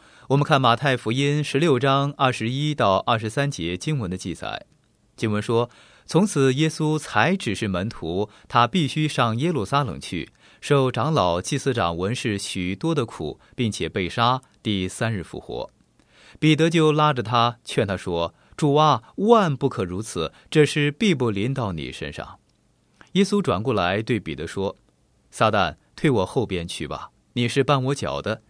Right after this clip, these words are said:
因为你不体贴神的意思，只体贴人的意思。”那么在这一段经文里边儿，我们看到了神的声音和撒旦的声音。那么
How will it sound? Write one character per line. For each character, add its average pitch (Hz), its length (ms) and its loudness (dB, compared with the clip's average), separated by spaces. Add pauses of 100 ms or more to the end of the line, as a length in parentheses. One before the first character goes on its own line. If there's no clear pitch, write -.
(240)
因 202 160 6
为 196 140 4
你 123 120 2
不 143 140 -2
体 92 240 -4
贴 120 240 0
神 107 300 -2
的 180 100 0
意 139 160 -2
思， 78 300 -4 (200)
只 131 200 2
体 90 280 -4
贴 98 400 -2 (200)
人 85 240 -2
的 82 100 -10
意 80 160 -10
思。” - 320 -10 (1160)
那 151 100 2
么 143 100 4
在 139 320 4
这 208 140 4
一 165 80 4
段 127 200 4
经 170 220 0
文 160 100 2
里 110 140 -2
边 120 160 0
儿， 120 300 2
我 123 100 4
们 127 80 -2
看 123 220 -2
到 95 160 2
了 92 180 2
神 120 220 -2
的 170 100 0
声 170 240 -2
音 175 300 0 (100)
和 101 300 0
撒 147 280 2
旦 135 200 2
的 71 100 -4
声 76 240 -10
音。 60 160 -10 (520)
那 95 60 0
么 92 140 0